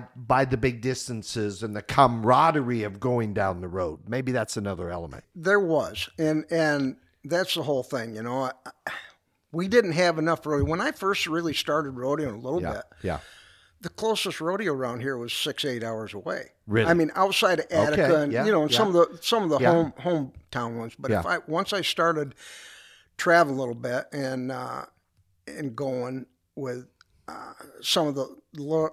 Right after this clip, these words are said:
Speaker 2: Loretta Lynn Longhorn rodeos and stuff like that,
Speaker 1: Yeah.
Speaker 2: you know, they were
Speaker 1: Yeah.
Speaker 2: at least six to eight hours away. So
Speaker 1: Yeah.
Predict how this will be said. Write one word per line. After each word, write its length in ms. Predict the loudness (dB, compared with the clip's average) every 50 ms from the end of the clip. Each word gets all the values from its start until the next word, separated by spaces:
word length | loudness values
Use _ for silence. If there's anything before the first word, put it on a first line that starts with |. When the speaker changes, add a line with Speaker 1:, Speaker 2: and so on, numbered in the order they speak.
| -6 -10
Speaker 2:
Loretta 420 | -8 -6 -4 -2 -2 -2 -2 -2
Lynn 260 | -4 -4 -2 -2 -2
Longhorn 460 | -2 -2 -2 -4 -4 -6 -6 -6 -6 -6
rodeos 300 | -6 -6 -6 -8 -10 -10
and 80 | -10 -8
stuff 220 | -8 -8 -8 -8
like 120 | -10 -8
that, 140 | -6 -4 -2
Speaker 1:
Yeah. 100 | 0 0
Speaker 2:
you 60 | 0
know, 180 | 0 -2 -4 -4 -4
they 120 | -4 -2 -2
were 120 | 0 0
Speaker 1:
Yeah. 80 | -2 -2
Speaker 2:
at 100 | -2 -2
least 280 | -2 0 0 0 -2 -2
six 220 | -2 -2 -4 -4
to 60 | -4
eight 200 | -4 -4 -2 -2
hours 280 | -4 -4 -4 -6 -8 -10
away. 280 | -8 -6 -4 -4 -2
So 260 | -2 -2 -2 -2 -2 -2
Speaker 1:
Yeah. 80 | -6